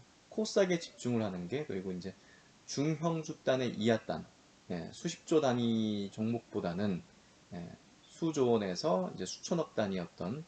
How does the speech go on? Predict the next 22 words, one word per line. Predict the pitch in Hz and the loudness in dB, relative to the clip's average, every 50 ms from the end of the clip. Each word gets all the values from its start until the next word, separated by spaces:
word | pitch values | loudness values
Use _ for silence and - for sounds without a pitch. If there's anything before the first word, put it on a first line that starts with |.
| - - - | -14 -8 -6
일, | 156 156 160 | -2 0 2
이 | 165 | 2
조 | 156 156 143 | 2 2 0
상간의 | - 131 110 107 98 101 95 107 139 180 196 - - - - - - - - - | -2 -2 -4 -4 -4 -2 -2 0 0 -2 -2 -4 -10 -20 -20 -20 -20 -20 -20 -12
기업들이 | - - 117 110 - - 101 101 98 92 90 92 - - | -2 0 0 0 2 0 -2 0 0 -2 -2 -4 -4 -4
훨씬 | 180 180 - - 175 | -4 -4 -2 -2 -2
더 | 143 123 | -2 -2
수익률을 | - - 175 170 165 160 151 131 104 | -2 0 0 0 0 0 0 0 -2
높이는 | 90 - - 110 101 98 95 | -2 -4 -4 -4 -4 -4 -2
데 | 95 90 | -4 -2
유리할 | 90 92 110 117 110 107 | 0 2 2 2 2 0
겁니다. | - 85 82 82 80 82 87 101 | -2 -6 -8 -6 -6 -6 -4 -6
그래서 | 107 101 92 - 95 87 - - - - - - - - - - | -6 -8 -8 -8 -8 -8 -10 -12 -18 -20 -20 -20 -20 -20 -16 -8
그런 | - 107 110 113 113 - | -4 -2 -2 -2 -2 -2
쪽에 | - 107 101 98 95 92 90 87 - - | -4 -2 0 0 0 0 0 -2 -6 -2
투자 | - 180 170 170 | 0 2 4 4
전략을 | 139 117 104 98 98 87 82 - - - | 4 4 2 2 0 -2 -4 -6 -14 -18
지금부터 | - - 107 104 98 92 98 | -10 -6 -6 -6 -6 -6 -6
좀 | 104 98 | -8 -8
가져야 | 92 - 92 - - 123 113 | -4 -2 0 2 4 4 4
된다 | 107 98 95 90 | 2 0 -2 -6
보고요. | - 92 87 90 107 131 | -6 -6 -4 -2 -2 -2